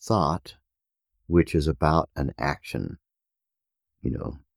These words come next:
"I want water. It's a little hot in here." Some thought to do with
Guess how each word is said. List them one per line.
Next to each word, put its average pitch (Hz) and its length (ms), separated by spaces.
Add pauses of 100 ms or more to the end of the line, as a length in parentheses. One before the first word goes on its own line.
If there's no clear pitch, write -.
(140)
"I 65 180
want 69 580
water. - 640 (1000)
It's - 180
a 67 80
little 71 360 (100)
hot - 480
in 76 180
here." 73 640
Some 113 260
thought 104 360
to - 120
do 92 260
with 71 360